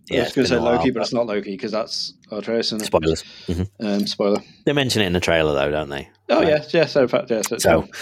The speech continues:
Speaker 2: yeah.
Speaker 1: Um, in terms
Speaker 2: If
Speaker 1: of
Speaker 2: you've not played the first God of War by now, you're not gonna, well, the first,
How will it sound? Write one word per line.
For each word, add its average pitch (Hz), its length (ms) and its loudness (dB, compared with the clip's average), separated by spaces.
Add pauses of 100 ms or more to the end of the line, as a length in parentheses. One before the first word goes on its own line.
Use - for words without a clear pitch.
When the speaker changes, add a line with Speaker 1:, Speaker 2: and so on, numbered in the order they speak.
(340)
Speaker 2:
yeah. 85 160 0 (360)
Speaker 1:
Um, 113 440 2
in 117 100 0
terms 120 240 -2
Speaker 2:
If - 60 0
Speaker 1:
of - 40 -2
Speaker 2:
you've 139 120 0
not 139 180 2
played 107 220 2
the 95 80 0
first 90 280 0
God 90 140 2
of 87 80 0
War 85 200 2
by 78 180 -8
now, 78 180 -8
you're 80 160 -4
not 82 160 -6
gonna, - 200 -12 (200)
well, 78 120 2
the - 80 -4
first, - 340 -2